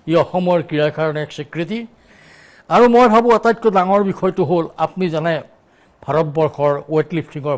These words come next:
ভাৰোত্তোলনৰ বুৰঞ্জী আপোনালোকে, ইতিহাস আপোনালোকে জানে। নিষিদ্ধ ঔষধ সেৱন কৰাৰ বাবে কেউ, কিছুমান খেলুৱৈয়ে নিষিদ্ধ ঔষধ সেৱন কৰাৰ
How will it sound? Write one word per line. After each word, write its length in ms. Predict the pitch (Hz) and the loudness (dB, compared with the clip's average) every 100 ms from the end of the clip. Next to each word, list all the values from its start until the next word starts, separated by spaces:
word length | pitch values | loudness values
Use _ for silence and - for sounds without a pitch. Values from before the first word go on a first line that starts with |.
| 117 | -4
ভাৰোত্তোলনৰ 580 | 147 143 - 139 135 131 - _ _ 123 | -6 -6 -8 -8 -8 -10 -14 _ _ -6
বুৰঞ্জী 360 | 135 147 139 139 | -4 -2 -4 -6
আপোনালোকে, 380 | 123 127 127 123 131 123 | -6 -8 -8 -8 -10 -10
ইতিহাস 280 | 156 156 143 | -8 -6 -6
আপোনালোকে 420 | - 135 131 123 123 | -8 -10 -10 -10 -12
জানে। 180 | 113 131 190 _ _ _ _ _ _ _ _ _ _ _ - _ _ - | -12 -14 -18 _ _ _ _ _ _ _ _ _ _ _ -20 _ _ -4
নিষিদ্ধ 460 | 170 - 240 180 214 - 160 | -2 0 -4 -2 -2 0 -2
ঔষধ 300 | - 135 - _ _ _ _ _ _ _ _ _ _ - _ _ _ _ _ _ | -4 -6 -8 _ _ _ _ _ _ _ _ _ _ -20 _ _ _ _ _ _
সেৱন 260 | 165 170 175 170 | 0 0 0 0
কৰাৰ 220 | 151 135 | 2 2
বাবে 200 | 135 135 92 - _ _ _ _ _ _ _ _ - | 2 0 -4 -12 _ _ _ _ _ _ _ _ -4
কেউ, 140 | 143 - | -4 -4
কিছুমান 380 | 160 - 143 143 - | -10 -8 -8 -8 -8
খেলুৱৈয়ে 340 | 139 139 127 113 _ _ 143 | -6 -4 -4 -8 _ _ -10
নিষিদ্ধ 320 | 147 175 147 151 | -6 -6 -4 -4
ঔষধ 200 | - 139 - | -4 -10 -10
সেৱন 180 | 131 131 | -10 -8
কৰাৰ 200 | 127 123 | -8 -8